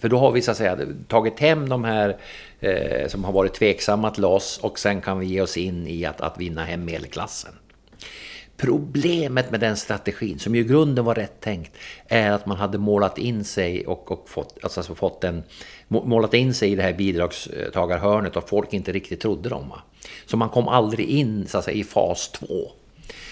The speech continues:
Det här liknar lite grann förra valrörelsen där Socialdemokraterna hade som föreställning att de först ska ge sig in, brott och straff, städa av det här med migranter och sånt, va?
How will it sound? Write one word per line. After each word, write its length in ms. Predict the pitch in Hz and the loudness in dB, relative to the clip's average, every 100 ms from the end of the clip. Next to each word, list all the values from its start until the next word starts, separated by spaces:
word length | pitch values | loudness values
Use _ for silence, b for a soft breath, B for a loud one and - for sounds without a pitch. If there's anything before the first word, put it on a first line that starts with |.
| B B | B B
Det 60 | |
här 100 | 107 | 4
liknar 440 | 143 185 147 - 185 | 6 8 6 4 2
lite 240 | 151 131 | 2 2
grann 200 | 117 107 | 4 4
förra 320 | 101 104 120 | 6 6 6
valrörelsen 1300 | 147 110 92 87 65 82 82 71 67 85 92 87 - 82 | 6 6 4 2 0 0 0 0 0 0 0 -2 -4 -2
där 120 | 85 82 | -2 -2
Socialdemokraterna 760 | - 92 95 85 82 98 - 82 | -6 -4 -2 -2 -2 -2 -2 -4
hade 200 | 80 82 | -4 -4
som 200 | - 82 | -6 -4
föreställning 640 | 85 85 - 85 85 82 | -2 -4 -4 -4 -4 -6
att 120 | 80 | -8
de 140 | 78 78 | -8 -4
först 220 | 90 - | -4 -4
ska 280 | - 82 76 B B B B | -6 -6 -6 B B B B
ge 160 | 85 | -2
sig 300 | 85 - 101 | -2 0 0
in, 240 | 107 92 85 | 0 -2 0
brott 340 | 98 101 - | 2 2 0
och 80 | 95 | -4
straff, 420 | - 90 90 - | 2 4 4 0
städa 420 | - - 95 90 | -4 2 2 2
av 580 | 87 78 98 98 95 90 | 4 6 8 8 6 4
det 120 | 98 | 0
här 180 | 90 92 | 2 0
med 140 | 90 90 | 0 -2
migranter 600 | 87 90 90 92 85 90 | -2 0 0 -2 -2 -2
och 100 | 85 | -2
sånt, 360 | 87 82 80 | -2 -2 -4
va? 160 | 80 78 | -6 -6